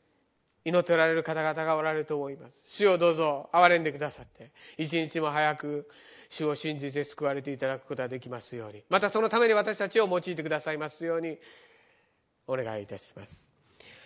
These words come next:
御言葉に感謝し、イエス・キリストの皆によってお祈りをいたします。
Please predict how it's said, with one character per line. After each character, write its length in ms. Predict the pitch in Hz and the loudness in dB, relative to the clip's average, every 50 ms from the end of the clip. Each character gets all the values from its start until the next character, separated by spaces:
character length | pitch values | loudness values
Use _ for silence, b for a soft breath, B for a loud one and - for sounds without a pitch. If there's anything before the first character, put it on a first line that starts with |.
| B B - | B B -4
御 80 | 135 | 0
言 80 | 131 131 | 2 4
葉 140 | 131 123 127 | 4 4 4
に 80 | 127 123 | 2 4
感 180 | 139 135 131 | 4 2 4
謝 140 | - 139 131 | 2 0 -2
し、 120 | - - | 0 0
イ 60 | 135 139 | 2 2
エ 80 | 143 | 2
ス・ 100 | 135 - | 2 0
キ 100 | - 143 | -4 -4
リ 60 | 139 | -4
ス 100 | 131 - | -4 -4
ト 60 | - 143 | -4 -2
の 80 | 139 | -2
皆 200 | 139 147 147 143 | -2 0 -2 -2
に 80 | 143 143 | 0 0
よ 80 | 143 | -4
っ 40 | 135 | -4
て 140 | 139 - 160 | -4 -4 -4
お 120 | 151 143 | -4 -2
祈 120 | 135 131 123 | -4 -4 -4
り 60 | 123 | -6
を 20 | |
い 60 | 117 113 | -6 -6
た 120 | - 117 | -8 -12
し 160 | - - - | -12 -12 -14
ま 140 | - 113 110 | -14 -14 -14
す。 180 | - - - | -14 -20 -20